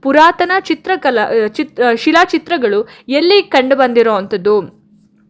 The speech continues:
ಅನ್ನೋದು ಪ್ರಶ್ನೆ. So ಆಪ್ಷನ್ ನೋಡಿ, ಇಲ್ಲಿ ಈ ರೀತಿ ಕೊಟ್ಟಿದ್ದಾರೆ, ಕರ್ನಾಟಕ and ತಮಿಳ್ನಾಡು, ಆಪ್ಷನ್ ಬಿ ತಮಿಳ್ನಾಡು and ಆಂಧ್ರ ಪ್ರದೇಶ್, ಆಪ್ಷನ್ ಮೂರು ಆಂಧ್ರ ಪ್ರದೇಶ್ and ಒಡಿಶಾ,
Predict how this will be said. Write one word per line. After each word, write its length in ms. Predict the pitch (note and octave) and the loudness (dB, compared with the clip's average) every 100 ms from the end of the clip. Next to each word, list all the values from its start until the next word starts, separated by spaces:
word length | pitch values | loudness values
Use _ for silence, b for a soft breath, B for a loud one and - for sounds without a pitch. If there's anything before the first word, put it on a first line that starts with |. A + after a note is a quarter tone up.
| - | -4
ಅನ್ನೋದು 280 | A3+ A#3 A#3 | -2 0 0
ಪ್ರಶ್ನೆ. 420 | D4+ D4+ - G3 C#4 B B B | 2 0 0 -4 -4 B B B
So 300 | E4+ E4 B3 | 2 4 6
ಆಪ್ಷನ್ 360 | C#4+ - G#4 G4 | 4 2 -2 0
ನೋಡಿ, 180 | C4+ A#3+ | -2 -2
ಇಲ್ಲಿ 140 | A#3 | -4
ಈ 40 | |
ರೀತಿ 200 | A3+ G#3+ | -6 -6
ಕೊಟ್ಟಿದ್ದಾರೆ, 500 | A#3 G#3 G#3+ G3+ G3 | -8 -6 -6 -4 -4
ಕರ್ನಾಟಕ 560 | C4 B3+ A3+ A#3+ C4+ D4 C#4+ B3 | -2 -2 0 -2 -2 -4 -2 -4
and 80 | |
ತಮಿಳ್ನಾಡು, 720 | A3 G#3 G3+ G3+ F#3+ F#3+ G4 A4 B B | -6 -6 -6 -6 -4 0 0 0 B B
ಆಪ್ಷನ್ 420 | C4 C#4+ F4+ E4 | 2 2 -4 -4
ಬಿ 120 | D4 | -6
ತಮಿಳ್ನಾಡು 680 | D4 B3 A3+ B3+ C4+ A#3+ C4 | -2 -2 -2 -4 -2 -2 0
and 120 | B3 G#3+ | 0 0
ಆಂಧ್ರ 280 | F#3+ G3 | -2 -4
ಪ್ರದೇಶ್, 400 | A3 G3+ G#3 F4+ | -6 -4 -2 0
ಆಪ್ಷನ್ 460 | - A#3 A#3 D4+ C#4 | 2 2 0 -4 -2
ಮೂರು 220 | B3+ B3 | -2 0
ಆಂಧ್ರ 340 | - A3+ B3+ D#4+ | 0 0 0 -4
ಪ್ರದೇಶ್ 400 | D#4+ B3+ C4+ C4+ | -6 -4 -4 -4
and 120 | B3 | -6
ಒಡಿಶಾ, 500 | - G#3 G#3 B3+ D4+ | -2 -2 -2 0 0